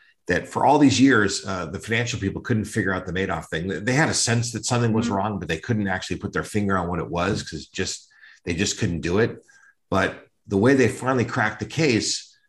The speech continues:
Speaker 1: was through a behavioral analysis. It was the human being that broke down,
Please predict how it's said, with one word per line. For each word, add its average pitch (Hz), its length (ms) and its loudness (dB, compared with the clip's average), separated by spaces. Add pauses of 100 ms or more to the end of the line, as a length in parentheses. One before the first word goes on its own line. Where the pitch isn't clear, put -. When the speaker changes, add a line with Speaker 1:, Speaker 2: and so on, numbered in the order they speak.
(100)
Speaker 1:
was - 240 2
through 131 180 6
a 113 60 6
behavioral 110 680 2
analysis. 123 720 0
It 120 40 2
was 117 220 2
the 123 60 4
human 143 460 4
being 139 420 4
that 87 180 -10
broke 90 320 -2
down, 82 420 -8